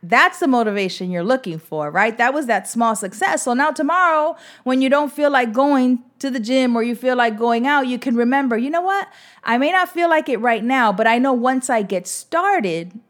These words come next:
I'm gonna feel really good and I want that feeling. So now you're gonna go and do it. And that works for just about anything that you're doing in your life.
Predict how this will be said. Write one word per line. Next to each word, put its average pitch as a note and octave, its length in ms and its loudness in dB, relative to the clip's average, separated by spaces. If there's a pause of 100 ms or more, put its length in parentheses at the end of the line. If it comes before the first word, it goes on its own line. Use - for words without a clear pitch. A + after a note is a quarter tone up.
(120)
I'm A#3 180 0
gonna A#3+ 140 0
feel G#3+ 240 -2
really F#3+ 220 -4
good F3+ 220 -2
and F#3 120 -4
I F#3 60 0
want F#3 260 -4
that F3+ 260 0
feeling. E3+ 280 -4
So A3 140 -4
now G#3+ 180 0
you're F3 160 -6
gonna E3 180 -8
go D#3 380 -6
and E3+ 240 -10
do A3+ 180 -8
it. - 280 -12 (240)
And A#3 200 0
that C4 300 0
works A#3+ 340 -4
for G#3 220 -6
just G#3+ 240 -6
about G#3 240 -2
anything G#3+ 400 -4
that E3 160 -8
you're E3 120 -8
doing D#3+ 340 -12
in D3+ 120 -12
your D3 100 -14
life. D3 380 -12